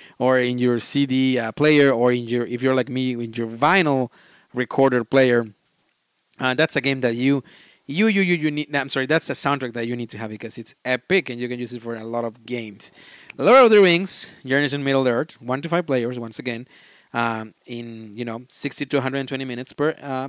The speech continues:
per game, which it's accurate, uh, and fourteen euro plus. Yeah, it's, it's, it's, it's not a simple game. I'm, I, I, I'm, I'm not saying that nobody, uh, anybody younger than that can play it. Just,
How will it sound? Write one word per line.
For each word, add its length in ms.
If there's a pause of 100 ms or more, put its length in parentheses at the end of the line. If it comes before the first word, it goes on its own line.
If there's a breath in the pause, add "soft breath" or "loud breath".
per 160
game, 340 (140)
which 320
it's 180
accurate, 400 (400 soft breath)
uh, 260
and 440 (140)
fourteen 440
euro 300
plus. 580
Yeah, 140 (240)
it's, 240
it's, 220
it's, 260 (420 soft breath)
it's 160
not 180
a 80
simple 420
game. 200
I'm, 180
I, 220
I, 240
I'm, 300
I'm 100
not 120
saying 260
that 100 (160)
nobody, 800
uh, 180
anybody 340
younger 360
than 160
that 200
can 140
play 220
it. 100 (520 soft breath)
Just, 320